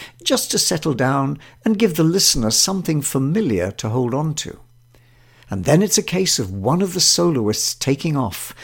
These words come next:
stretching to find something new, something hidden inside the music, experimenting, prototyping on the hoof.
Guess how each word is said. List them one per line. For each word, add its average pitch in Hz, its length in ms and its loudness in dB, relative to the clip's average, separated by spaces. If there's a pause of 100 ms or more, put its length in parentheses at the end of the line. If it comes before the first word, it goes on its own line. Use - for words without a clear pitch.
(120)
stretching - 800 2
to 127 100 0
find 131 300 0
something 185 500 0
new, 165 460 0 (160)
something 190 460 2
hidden 120 500 -2
inside 135 420 0
the 147 80 0
music, 143 540 -2 (200)
experimenting, 156 1040 2 (200)
prototyping 180 840 -2
on 175 200 0
the 180 120 -2
hoof. - 520 -4